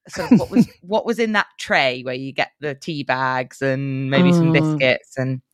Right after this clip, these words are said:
Speaker 2: Yeah, slightly upsetting. It was like the last Marriott. Like, it was, it was an espresso machine. So yes, big thumbs
Speaker 1: Okay.
Speaker 2: up for that.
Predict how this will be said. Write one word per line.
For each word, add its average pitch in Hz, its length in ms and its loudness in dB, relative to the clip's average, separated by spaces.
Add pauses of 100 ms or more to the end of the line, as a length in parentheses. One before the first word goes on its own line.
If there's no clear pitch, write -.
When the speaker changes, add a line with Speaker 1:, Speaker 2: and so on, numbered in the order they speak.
(680)
Speaker 2:
Yeah, 208 300 2
slightly 185 280 -4
upsetting. 156 420 -6
It - 80 -4
was 165 120 -4
like 190 200 4
the 165 80 2
last 165 380 0
Marriott. 143 300 -2
Like, - 320 -2
it 220 140 2
was, 254 280 2
it 220 160 0
was 233 280 2
an 247 80 -2
espresso 208 520 -2
machine. 147 520 -6
So 156 180 -2
yes, 143 460 -2
big 165 240 -2
thumbs 440 160 2
Speaker 1:
Okay. 320 220 4
Speaker 2:
up 415 140 -2
for - 120 -12
that. 135 220 -4